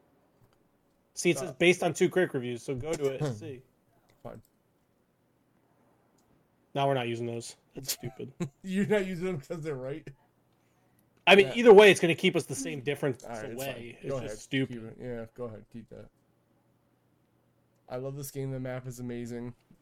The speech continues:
Speaker 2: I love, uh, let's see, there's some bad user. First, it's an iPhone game, not next gen. This is for Assassin's Creed?
Speaker 1: What?
Speaker 2: This is an iPhone game.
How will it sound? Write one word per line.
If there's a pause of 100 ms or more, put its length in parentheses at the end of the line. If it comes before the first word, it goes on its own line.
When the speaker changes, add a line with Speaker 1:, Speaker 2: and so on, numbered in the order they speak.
(480)
Speaker 2:
I
love,
uh,
let's
see,
there's
some
bad
user. (500)
First,
it's
an (100)
iPhone
game,
not
next
gen. (1800)
This
is
for
Assassin's
Creed?
Speaker 1:
What? (460)
Speaker 2:
This
is
an
iPhone
game.